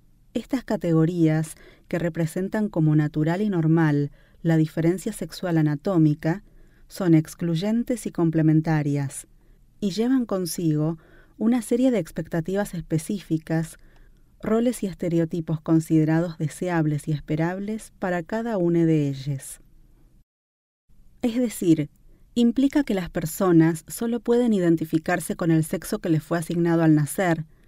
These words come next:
rechazando otras formas de vivir la identidad. Si la genitalidad representa a un varón o a una mujer,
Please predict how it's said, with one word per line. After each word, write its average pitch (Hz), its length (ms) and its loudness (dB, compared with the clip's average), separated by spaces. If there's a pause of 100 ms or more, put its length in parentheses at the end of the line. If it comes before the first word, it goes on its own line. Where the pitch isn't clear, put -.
(320)
rechazando 233 640 -2
otras 269 240 -4
formas 208 340 -2
de 180 100 -4
vivir 170 320 2
la 170 140 -2
identidad. 160 720 4 (880)
Si 214 160 -2
la 208 100 0
genitalidad 208 640 -2
representa 196 640 -4
a 175 60 0
un 175 180 2
varón 160 480 2 (100)
o 165 140 2
a 156 40 4
una 175 220 0
mujer, 165 540 -4